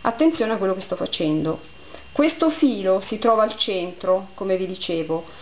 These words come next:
ho bisogno che si confonda con la parte lunga,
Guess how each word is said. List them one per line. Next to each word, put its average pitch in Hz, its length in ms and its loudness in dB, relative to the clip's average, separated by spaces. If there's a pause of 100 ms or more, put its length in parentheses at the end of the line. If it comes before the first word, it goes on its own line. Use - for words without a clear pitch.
(100)
ho 247 160 4
bisogno 311 320 6
che 262 100 0
si 311 200 0
confonda 240 840 2
con 220 160 -4
la 214 100 0
parte 214 380 -2
lunga, 185 600 -2